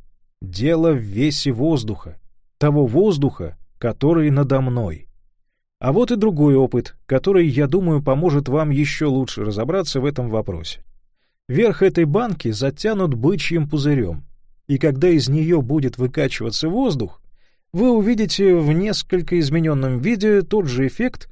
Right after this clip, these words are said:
что и в предыдущем опыте. Сейчас верх совершенно плоский,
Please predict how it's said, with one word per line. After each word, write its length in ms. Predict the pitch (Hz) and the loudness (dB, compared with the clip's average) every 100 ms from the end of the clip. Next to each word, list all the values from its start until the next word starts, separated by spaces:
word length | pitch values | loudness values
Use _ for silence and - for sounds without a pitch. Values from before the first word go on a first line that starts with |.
| _ _ | _ _
что 220 | - - | -8 -2
и 100 | 214 | 0
в 80 | 196 | 0
предыдущем 640 | - 180 180 131 107 - 110 | 0 0 2 0 -4 -4 -6
опыте. 420 | 80 71 - - - _ _ _ _ _ | -6 -10 -14 -16 -20 _ _ _ _ _
Сейчас 680 | - - 143 113 165 220 - | -4 0 0 2 2 2 0
верх 360 | 117 123 214 196 | 0 2 2 0
совершенно 720 | - 123 123 - 156 190 175 | -2 -2 -2 -2 0 2 0
плоский, 640 | 151 165 139 - - 76 | 2 2 2 0 -6 -12